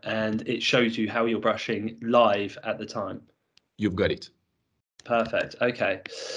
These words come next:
Speaker 1: So this is another level of personalized oral healthcare. You have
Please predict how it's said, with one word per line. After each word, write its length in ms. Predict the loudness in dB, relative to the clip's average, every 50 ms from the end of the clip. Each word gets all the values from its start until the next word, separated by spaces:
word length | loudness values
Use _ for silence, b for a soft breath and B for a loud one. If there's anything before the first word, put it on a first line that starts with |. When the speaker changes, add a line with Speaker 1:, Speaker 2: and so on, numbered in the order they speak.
| B B B B
Speaker 1:
So 480 | 4 8 8 10 10 10 8 6 4 0 -8 _ _ _ _ _
this 420 | -14 -8 2 2 2 2 2 -2 -4
is 640 | 0 2 6 6 8 6 6 4 0 -6 -8 -4
another 280 | -4 0 2 2 2 4
level 260 | 4 4 2 2 -2
of 100 | -4 -2
personalized 480 | 0 2 2 2 2 -2 -2 0 0 2
oral 180 | 2 2 4
healthcare. 400 | 4 4 2 2 2 0 0 0
You 60 | 0 2
have 340 | 4 4 4 4 2 -4